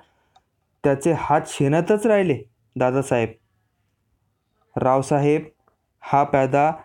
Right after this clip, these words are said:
सहरानपुराकडे एक फुटकळ गावचा जमीनदार झाला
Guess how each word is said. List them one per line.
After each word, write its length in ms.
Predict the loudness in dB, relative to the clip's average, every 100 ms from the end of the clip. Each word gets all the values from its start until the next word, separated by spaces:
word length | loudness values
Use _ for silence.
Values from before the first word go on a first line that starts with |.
| _
सहरानपुराकडे 1160 | -4 0 2 2 0 -2 -2 0 0 0 0 -2 -6 _ -4
एक 240 | -2 -2 -6 -4
फुटकळ 420 | -4 -2 0 0
गावचा 420 | 2 2 2 0
जमीनदार 540 | 0 0 0 2 0
झाला 400 | 2 0 2 0